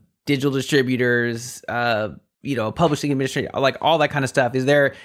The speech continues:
is there, like, can you give us, like, I feel like you're really good at, at, uh, at breaking this down.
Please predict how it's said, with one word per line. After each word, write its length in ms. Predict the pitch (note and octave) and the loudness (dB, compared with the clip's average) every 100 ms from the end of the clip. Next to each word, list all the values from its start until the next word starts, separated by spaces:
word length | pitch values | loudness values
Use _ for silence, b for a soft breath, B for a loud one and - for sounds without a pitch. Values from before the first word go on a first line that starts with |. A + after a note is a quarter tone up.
| B | B
is 120 | D3 | 0
there, 160 | D#3+ E3 | 4 4
like, 400 | D#3+ C#3+ - _ | 4 2 -4 _
can 140 | E3+ | 2
you 120 | E3+ E3+ | 4 4
give 240 | F3 E3 | 2 4
us, 220 | E3+ E3 | 4 4
like, 120 | C#3+ B2+ | 0 0
I 80 | |
feel 160 | C3+ G#3 | 2 4
like 220 | F3+ D#3 | 4 2
you're 140 | D#3 D#3 | 2 2
really 340 | C#3 D3 C#3 | 4 4 2
good 300 | B2 C3 B2 | 2 4 6
at, 220 | B2 A#2 - | 4 2 -2
at, 220 | B2 A#2+ A2+ | 0 2 2
uh, 400 | A2+ A2 G#2+ A#2+ _ _ | 0 -2 -4 -6 _ _
at 180 | A2+ G#2+ | -6 -4
breaking 300 | A2+ A2 A2 | -4 -4 -6
this 120 | G#2+ | -8
down. 380 | - A2 A#2 | -8 -10 -10